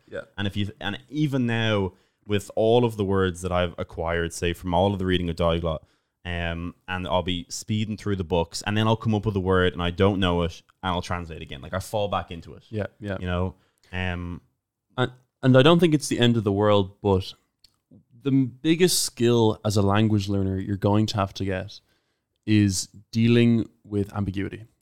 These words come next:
Speaker 2: Mm.
Speaker 1: and dealing with not understanding. And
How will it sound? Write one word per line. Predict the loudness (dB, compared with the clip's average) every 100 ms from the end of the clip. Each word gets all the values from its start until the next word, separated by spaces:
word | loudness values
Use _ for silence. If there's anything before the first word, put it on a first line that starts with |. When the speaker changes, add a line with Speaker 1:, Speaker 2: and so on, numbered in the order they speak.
| -12
Speaker 2:
Mm. | -4 2
Speaker 1:
and | 4 4
dealing | 6 6 6
with | 4 2 -4
not | -6 -4 -2 -2 -4 -8
understanding. | -8 -8 -10 -12 -14 -18 _ _ _ _ -4
And | 2 2 2 -2